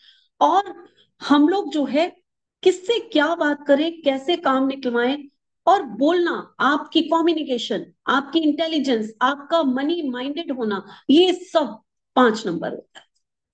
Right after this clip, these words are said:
अब जब एक personality को हम read करने जाएंगे तो ऐश्वर्या कैसी personality हुई?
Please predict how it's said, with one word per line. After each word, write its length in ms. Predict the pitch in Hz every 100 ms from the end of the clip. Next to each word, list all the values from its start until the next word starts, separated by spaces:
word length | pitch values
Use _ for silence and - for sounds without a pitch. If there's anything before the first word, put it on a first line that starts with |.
| _ _ _ _ _ _ _ -
अब 280 | 381 359 -
जब 360 | 339 359 - _ _ _ _ _ _
एक 400 | - 339 359 - 294
personality 640 | 285 - 254 262 311 359
को 160 | 349
हम 220 | 285 294 254
read 280 | 277 285
करने 260 | 294 262 262
जाएंगे 400 | 254 240 240 269
तो 240 | 277 277 -
ऐश्वर्या 460 | 254 - 262 285 294
कैसी 340 | 277 254 311
personality 600 | 285 294 285 254 254 285
हुई? 300 | 277 294 330